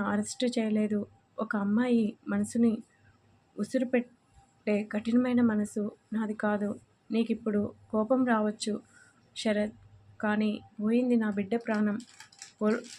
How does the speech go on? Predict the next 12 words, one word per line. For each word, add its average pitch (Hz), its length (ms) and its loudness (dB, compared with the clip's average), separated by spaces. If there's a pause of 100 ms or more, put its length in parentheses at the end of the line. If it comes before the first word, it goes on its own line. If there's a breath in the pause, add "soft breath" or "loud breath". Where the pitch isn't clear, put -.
(160)
కోపాలు 226 520 2 (260)
మా 208 120 2
మీద 240 280 2
కాదు. 214 340 -2 (360)
ఇటువంటి 214 360 0
పని 220 300 0 (320)
ఎందుకు 208 260 2
చేశావని 214 680 0 (640 soft breath)
నాలుగు 226 340 2
తగిలించి 226 600 0 (240)
బుద్ధి 196 240 -4
చెప్పు" 233 360 0